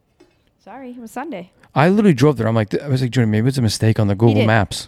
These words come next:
Speaker 1: He dri-, he drives by. He's like, "It's, it's really a mistake. It's really gonna be open. The place was closed, Sean."
Speaker 2: Then I had to go to Dunkin' Donuts,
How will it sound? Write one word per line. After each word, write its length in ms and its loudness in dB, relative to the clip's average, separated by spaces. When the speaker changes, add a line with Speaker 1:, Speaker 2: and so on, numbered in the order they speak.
Speaker 1:
He 160 -8
dri-, 240 -4
he 100 -8
drives 260 -6
by. 160 -6
He's 140 -6
like, 180 -4
"It's, 140 -8
it's 160 -10
really 240 -6
a 40 -10
mistake. 340 -12
It's 100 -16
really 220 -6
gonna 120 -10
be 140 -10
open. 340 -12
The 80 -10
place 340 -4
was 100 -10
closed, 320 -6
Sean." 260 -12
Speaker 2:
Then 140 4
I 40 6
had 100 6
to 60 4
go 100 4
to 80 4
Dunkin' 340 4
Donuts, 440 0